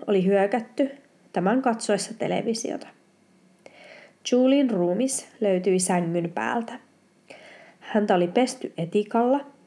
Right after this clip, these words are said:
vartalossa oli pureman jälkiä ja ruumis oli aseteltu sängylle jalat levällään. Ilmeisesti Julie oli Rowlingin tarkoitettu uhri – ja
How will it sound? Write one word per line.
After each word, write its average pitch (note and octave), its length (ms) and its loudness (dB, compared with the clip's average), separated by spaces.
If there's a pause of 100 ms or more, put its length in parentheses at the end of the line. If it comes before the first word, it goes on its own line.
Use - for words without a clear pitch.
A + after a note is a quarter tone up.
(500)
vartalossa G#3 600 2
oli F3 220 -4
pureman G3 380 2
jälkiä G3+ 540 0 (400)
ja F#3 100 2
ruumis F3+ 600 0
oli G3 200 2
aseteltu A#3 560 0
sängylle F3+ 680 -2 (160)
jalat F#3 420 2
levällään. E3+ 640 -6 (1300)
Ilmeisesti B3 640 2 (200)
Julie A#3+ 400 2 (300)
oli G#3 400 0 (180)
Rowlingin F#3+ 600 2
tarkoitettu F#3 760 0
uhri – C#4+ 480 0 (280)
ja G#3+ 180 0